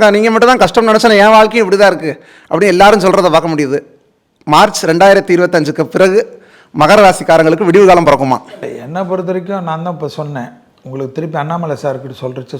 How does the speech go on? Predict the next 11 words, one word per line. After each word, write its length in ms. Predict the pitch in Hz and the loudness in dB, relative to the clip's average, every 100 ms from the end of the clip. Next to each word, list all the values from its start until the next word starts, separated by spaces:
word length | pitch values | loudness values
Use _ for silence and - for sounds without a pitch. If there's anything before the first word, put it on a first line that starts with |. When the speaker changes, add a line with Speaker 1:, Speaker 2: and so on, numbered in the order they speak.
| - | -16
Speaker 2:
சொன்னேன், 280 | 127 110 - _ _ _ _ _ | -18 -18 -20 _ _ _ _ _
இருபத்தஞ்சு 720 | 120 156 226 196 220 202 185 180 165 | -8 -6 -4 -6 -8 -6 -6 -6 -6
முடிஞ்சாலும் 540 | 160 175 190 180 220 233 | -6 -6 -4 -4 -4 -4
ஒரு 100 | 156 147 175 | -4 -2 -2
ஆறு 180 | 202 185 185 | -2 -4 -6
மாசத்துக்கு 560 | 214 214 180 208 208 269 - | -6 -8 -8 -10 -10 -10 -8
சமாளிக்கணும். 580 | 165 202 196 151 101 _ _ _ - 123 | -6 -6 -6 -12 -18 _ _ _ -12 -8
Speaker 1:
ம். 220 | 120 110 110 - _ _ - | -6 -8 -12 -20 _ _ -14
Speaker 2:
அதுக்கப்புறம் 600 | 143 196 226 247 247 277 | -8 -4 -4 -4 -6 -6
தான் 120 | 214 | -6
பீக்கு. 300 | 185 170 - | -6 -8 -12